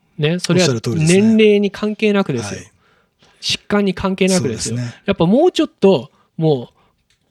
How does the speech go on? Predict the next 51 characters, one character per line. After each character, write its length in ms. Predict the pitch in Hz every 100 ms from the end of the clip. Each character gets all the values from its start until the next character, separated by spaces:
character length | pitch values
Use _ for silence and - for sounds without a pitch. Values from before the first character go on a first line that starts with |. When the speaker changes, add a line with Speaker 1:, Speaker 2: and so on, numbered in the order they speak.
| -
Speaker 1:
ど 260 | 151 262
ん 100 | 339
ど 140 | 190 147
ん 160 | 123 - _ _ _ _ -
上 180 | 160
げ 140 | 226 302
て 100 | 330
い 40 |
く 140 | 330 320
と 140 | 180
い 120 | 147
う 100 | 135
か、 180 | - 135
も 160 | 135 123
う 180 | -
保 220 | - 233 349
つ。 300 | - 123 - _ _ _ _ _ _
こ 200 | - 226
れ 120 | 339
を 160 | 302 220
ま 140 | 180
あ、 60 | 147 -
普 140 | - -
通 300 | - 311 285
と 100 | 269
し 160 | -
な 120 | 247
い 100 | 185
と、 320 | 143 147 120 - _ _
ま 180 | 175 165
あ、 40 | 151 _ _ _ 170
前 200 | 208 202
回 160 | 151
も 80 | 127
言 100 | 160
い 40 |
ま 120 | 214 226
し 60 |
た 100 | -
け 100 | 143
ど 100 | 139
も、 120 | 123
こ 180 | - -
れ 120 | 185
ら 80 | 202
の 140 | 175 123
ね、 280 | 151 214 _ _ _ _ _
あ 140 | - 131
の、 320 | 127 123 123
重 300 | - 151 175 175
い 300 | 160 -